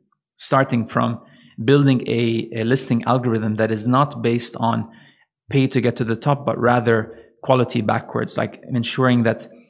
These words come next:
the best and the freshest listings get to the top, right? So we built that technology, um, with our team that sits in the Ukraine. Um, uh, our product managers sit,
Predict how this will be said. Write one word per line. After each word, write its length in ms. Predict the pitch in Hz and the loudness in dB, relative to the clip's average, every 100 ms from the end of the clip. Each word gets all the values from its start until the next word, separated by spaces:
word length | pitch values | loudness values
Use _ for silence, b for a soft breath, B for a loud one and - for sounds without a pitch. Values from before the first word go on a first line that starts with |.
| B 127 | B -4
the 60 | |
best 360 | 110 131 139 - | 2 2 2 -2
and 120 | 123 | -2
the 60 | 110 | 0
freshest 360 | 127 - 117 | -2 -2 -6
listings 300 | 110 - 110 | -6 -4 -4
get 140 | 110 110 | -4 -4
to 100 | 104 | -4
the 100 | 104 | -4
top, 400 | - 117 - - | -2 -2 -2 -2
right? 220 | 120 143 | -2 -2
So 440 | - 120 113 117 135 | -4 -2 -2 -4 -4
we 140 | 143 | -2
built 240 | 135 135 | 0 0
that 180 | 117 120 | 0 -2
technology, 800 | 123 - 117 117 107 110 110 - | -4 -2 0 0 -2 -2 -4 -4
um, 480 | 120 110 110 107 107 - _ _ _ _ _ _ - | 0 0 2 -2 -4 -10 _ _ _ _ _ _ -2
with 180 | 131 120 | 2 2
our 100 | 120 | 2
team 280 | - 131 | 2 2
that 120 | 113 113 | 2 2
sits 200 | 127 123 | -2 0
in 100 | 110 | 0
the 80 | |
Ukraine. 560 | 104 104 - 123 160 165 - - | -2 -4 -2 0 0 -4 -10 -10
Um, 420 | 123 117 113 110 104 B B B B - | -2 0 0 0 -6 B B B B -6
uh, 440 | 110 110 110 107 - | -2 0 0 -4 -2
our 120 | 117 | -2
product 340 | - 127 120 - | 2 2 2 2
managers 720 | 117 120 110 113 110 - - | 4 4 4 0 0 -4 -4
sit, 440 | - 120 113 - | -2 -2 -2 -4